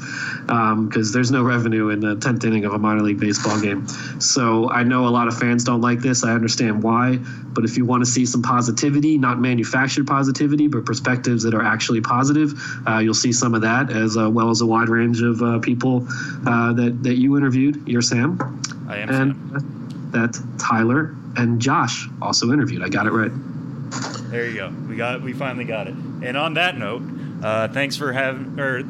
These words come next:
Speaker 2: thanks for coming back on, Ben. Uh, we're glad we got to have you again. We, we will, you'll be a regular member of the podcast going forward. No big trips coming up, only the season ahead. So, uh, glad to have you back, and we'll lo-,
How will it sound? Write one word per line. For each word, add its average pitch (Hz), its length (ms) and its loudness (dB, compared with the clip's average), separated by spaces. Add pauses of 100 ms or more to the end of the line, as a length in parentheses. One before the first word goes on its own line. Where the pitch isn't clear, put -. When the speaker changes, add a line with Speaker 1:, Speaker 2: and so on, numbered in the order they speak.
Speaker 2:
thanks 127 180 -6
for 135 100 -6
coming 135 220 -4
back 127 240 -2
on, 127 240 -2
Ben. 127 340 -4
Uh, 107 280 -4 (260)
we're 117 80 -8
glad 113 420 -4
we 110 240 -8 (280)
got 113 180 -6
to - 60 -8
have 110 260 -6
you 110 140 -8
again. 107 320 -8
We, 107 80 -8
we 117 180 -10
will, 107 240 -8 (320)
you'll 135 140 -6
be 151 180 -2
a 165 60 -4
regular 156 400 -4
member 135 300 -4
of 131 40 -6
the 120 60 -8
podcast 120 480 -6
going 117 220 -8
forward. 117 460 -6 (240)
No 117 160 -6
big 131 220 -6
trips 120 300 -8
coming 117 260 -8
up, 110 140 -6 (520)
only 131 280 -8
the 120 100 -8
season 117 340 -10
ahead. 95 360 -10
So, 98 400 -10 (440)
uh, 95 260 -8
glad 110 260 -8
to 107 80 -8
have 113 160 -6
you 104 80 -10
back, 101 320 -8
and - 320 -10
we'll - 920 -10
lo-, 104 100 -12